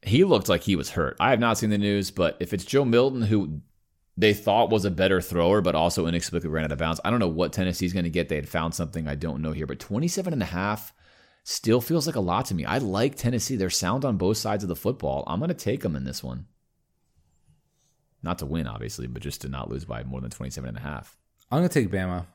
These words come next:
Speaker 1: I respect that. If
Speaker 2: This
Speaker 1: you're
Speaker 2: just
Speaker 1: betting,
Speaker 2: feels like when in doubt.
Speaker 1: if you're betting, bet on Allen.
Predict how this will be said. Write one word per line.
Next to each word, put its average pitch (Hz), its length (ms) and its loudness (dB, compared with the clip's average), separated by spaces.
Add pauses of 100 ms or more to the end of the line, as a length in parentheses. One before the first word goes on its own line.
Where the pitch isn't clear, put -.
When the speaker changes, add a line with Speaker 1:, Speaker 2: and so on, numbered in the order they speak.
(560)
Speaker 1:
I - 40 -10
respect - 300 -8
that. - 220 -8 (1120)
If 104 60 -14
Speaker 2:
This 117 160 0
Speaker 1:
you're - 80 2
Speaker 2:
just 110 100 0
Speaker 1:
betting, 107 220 6
Speaker 2:
feels 147 160 6
like 120 160 4
when 127 100 4
in 117 120 4
doubt. 104 420 4 (200)
Speaker 1:
if - 120 -6
you're 95 80 2
betting, 101 260 4
bet 85 140 2
on 85 100 2
Allen. 73 320 -2